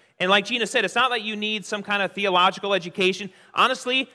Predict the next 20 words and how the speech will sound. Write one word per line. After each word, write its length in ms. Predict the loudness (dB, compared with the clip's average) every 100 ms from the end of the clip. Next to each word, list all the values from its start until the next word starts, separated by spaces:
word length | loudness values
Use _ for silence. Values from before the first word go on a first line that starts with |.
| _ _
you 140 | 0
won't 280 | 4 4 4
know 120 | 0
the 200 | 0 -2
answers. 380 | -2 -6 -12 -10
You 180 | -8 -2
won't 300 | 2 4 4
have 180 | 0 0
the 160 | 0
answers, 640 | 0 -2 -2 -2 -2 -8 -18 _ -8
but 120 | -4
we 80 | 0
know 120 | 0
the 80 | 0
one 140 | -2
who 100 | 2
does. 440 | 4 4 0 -12 -20 _ _ _ _ _ 2
So 260 | 4 4 2
it 240 | -2 0
then 280 | -2 0